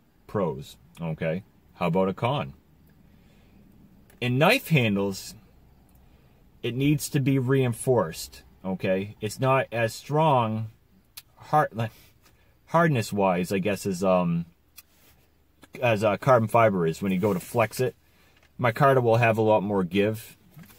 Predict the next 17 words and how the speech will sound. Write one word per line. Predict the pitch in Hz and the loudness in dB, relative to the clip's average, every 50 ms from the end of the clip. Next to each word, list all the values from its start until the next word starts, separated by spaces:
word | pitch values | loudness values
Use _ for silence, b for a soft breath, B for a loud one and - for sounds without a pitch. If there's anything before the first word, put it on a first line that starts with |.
| - - - - 104 | -20 -20 -18 -10 -8
than, | 95 104 101 98 98 | -6 -4 -2 -2 -2
uh, | 95 92 90 87 90 - - - - - - - - _ _ _ _ - - - - - - | -2 -2 -2 -4 -6 -12 -20 -20 -20 -20 -20 -20 -20 _ _ _ _ -20 -20 -20 -18 -10 -6
than | 107 101 | -6 -6
carbon | - - 113 107 101 98 | -2 0 0 0 0 0
fiber | - - 104 104 95 90 82 | 0 2 2 2 2 0 -2
does, | 76 80 73 76 - | -2 -4 -6 -6 -8
okay? | 80 80 - 95 87 90 | -10 -10 -6 -6 -6 -6
So | - - 92 | -4 -4 -2
it | 95 | 0
has | 123 120 - - | 0 0 0 -2
to | |
be | - 113 101 | -4 -4 -2
reinforced | 95 117 113 107 98 - 120 117 110 98 - | 0 0 -2 -2 -2 0 2 2 2 2 0
with, | 98 90 | -2 -2
like, | 90 85 - | -2 -4 -4
steel | - - - 107 104 | -8 -4 0 0 0
liners. | 101 101 101 - 107 113 117 117 - | 2 0 0 0 -2 -2 -4 -6 -10